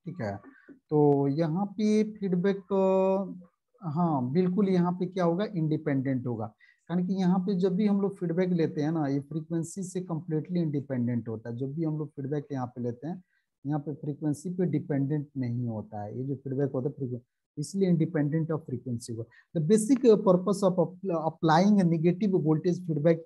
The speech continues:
is to, तो यहाँ पे क्या होगा, हम लोग डिस्टॉर्शन को, अ, रिड्यूस करने के लिए basically यूज़ करते हैं, स्टेबिलिटी को इम्प्रूव करने के लिए डिस्टॉर्शन को, अ, रिड्यूस करने के लिए यूज़ करते हैं। If the gain of the amplifier without feedback is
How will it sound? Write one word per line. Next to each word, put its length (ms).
is 120
to, 160
तो 520
यहाँ 240
पे 140
क्या 180
होगा, 260
हम 140
लोग 120
डिस्टॉर्शन 580
को, 200
अ, 600
रिड्यूस 400
करने 220
के 100
लिए 100
basically 400
यूज़ 200
करते 300
हैं, 220
स्टेबिलिटी 540
को 320
इम्प्रूव 440
करने 240
के 80
लिए 120
डिस्टॉर्शन 600
को, 240
अ, 140
रिड्यूस 420
करने 240
के 120
लिए 80
यूज़ 140
करते 320
हैं। 240
If 60
the 120
gain 240
of 180
the 140
amplifier 480
without 460
feedback 360
is 120